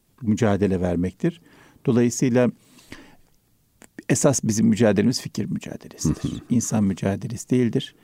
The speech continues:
Speaker 1: E, bu nedenle de insanların kötü hissedeceği, insanların, e, zarar göreceği şekilde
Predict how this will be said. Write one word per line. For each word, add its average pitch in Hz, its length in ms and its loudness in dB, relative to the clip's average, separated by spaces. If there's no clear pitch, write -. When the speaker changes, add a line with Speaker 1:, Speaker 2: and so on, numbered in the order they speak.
Speaker 1:
E, 104 480 2
bu 135 100 4
nedenle 113 560 4
de 117 240 0
insanların 110 800 2
kötü - 260 -2
hissedeceği, 104 720 0
insanların, 113 800 2
e, 107 540 4
zarar 127 460 2
göreceği 98 560 2
şekilde 110 600 0